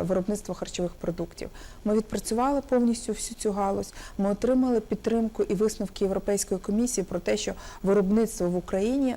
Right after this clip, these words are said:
з вересня місяця цього вже року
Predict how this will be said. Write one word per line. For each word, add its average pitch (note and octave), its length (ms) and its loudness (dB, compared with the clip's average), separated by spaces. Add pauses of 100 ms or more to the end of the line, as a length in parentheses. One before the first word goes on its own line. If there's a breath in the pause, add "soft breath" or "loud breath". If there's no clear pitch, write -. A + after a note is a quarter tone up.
з G3+ 340 2
вересня F#3+ 500 0
місяця F#3 500 0
цього E3+ 300 2
вже E3+ 220 0
року C#4+ 320 0